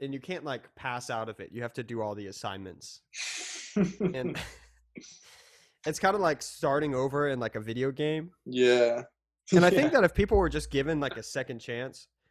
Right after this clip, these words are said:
Speaker 1: and as soon as you graduate, it's, like, all off the record.
Speaker 2: That's,
Speaker 1: I think
Speaker 2: like,
Speaker 1: that
Speaker 2: twelve years. So you're, like, basically giving them twelve years of community
Speaker 1: it's twelve
Speaker 2: service.
Speaker 1: years of community service, and I also think that, I mean
Speaker 2: More.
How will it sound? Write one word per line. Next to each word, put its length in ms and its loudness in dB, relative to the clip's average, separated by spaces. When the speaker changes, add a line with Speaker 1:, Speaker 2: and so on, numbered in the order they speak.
Speaker 1:
and 100 4
as 120 4
soon 180 0
as 80 -4
you 80 0
graduate, 500 0
it's, 180 -6
like, 260 -2
all 140 0
off 220 -2
the 80 -10
record. 380 -12
Speaker 2:
That's, 120 10
Speaker 1:
I 100 10
think 100 6
Speaker 2:
like, 160 -2
Speaker 1:
that 20 -16
Speaker 2:
twelve 380 8
years. 340 8
So 60 -2
you're, 180 0
like, 260 2
basically 420 2
giving 340 0
them 160 -4
twelve 480 6
years 520 0
of 180 -4
community 500 -2
Speaker 1:
it's 40 -2
twelve 180 4
Speaker 2:
service. 120 4
Speaker 1:
years 360 2
of 180 -6
community 440 -2
service, 500 0
and 160 -2
I 100 0
also 360 -4
think 260 -6
that, 240 -4
I 100 -2
mean 220 -2
Speaker 2:
More. 320 2